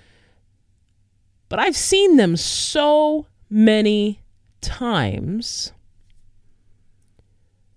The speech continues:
that I can tell you this story. I've seen them so many times that I can describe for you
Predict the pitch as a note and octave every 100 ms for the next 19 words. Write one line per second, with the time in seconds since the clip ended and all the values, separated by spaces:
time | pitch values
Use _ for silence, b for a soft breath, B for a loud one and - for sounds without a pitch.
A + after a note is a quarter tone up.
0 | _ _ - A#3 A#3 A#3+ C4 B3+ E3 D#3+
1 | E3+ F3 G3 - - - C#4+ G3 - _
2 | _ _ _ _ _ _ _ _ _ -
3 | A3+ D4 D4 - C#4+ B3+ A3+ - - D4
4 | C#4+ C#4+ C4+ C4+ C4+ B3 G3 C#3+ - D3+
5 | - - - _ _ _ _ _ _ _
6 | _ _ _ _ - A3 B3 B3+ B3+ G#3
7 | _ F3 G#3 - - - G3 G3+ G#3+ B3
8 | C#4+ A#3 - - D#3+ C3+ B2+ A#2 - -